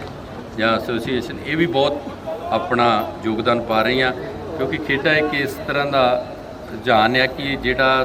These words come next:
ਸਾਡੇ ਪੰਜਾਬ ਦੇ ਵਿੱਚ ਨਹੀਂ, all ਮੁਲਕ ਦੇ ਵਿੱਚ ਹੀ ਜਿਹੜੇ ਆਪਾਂ ਕਹਿ ਦਈਦਾ ਬੱਚੇ ਨਸ਼ਿਆਂ 'ਚ ਪੈ ਗਏ, ਬੱਚੇ ਵੱਤ ਪੁਣੇ 'ਤੇ ਪੈ ਗਏ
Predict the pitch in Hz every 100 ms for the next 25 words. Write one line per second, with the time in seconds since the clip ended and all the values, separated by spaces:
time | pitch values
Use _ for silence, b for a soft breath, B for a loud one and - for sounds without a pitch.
0 | - 107 107 127 117 113 120 110 113 -
1 | - - - - 110 117 123 131 143 139
2 | 143 151 147 147 143 139 135 143 139 131
3 | - 131 123 120 120 120 113 104 - -
4 | - - - - - - - 131 117 120
5 | 123 127 120 113 113 123 110 107 127 117
6 | 117 120 110 117 113 110 - 117 110 107
7 | - - - 117 117 - - 120 113 117
8 | 107 104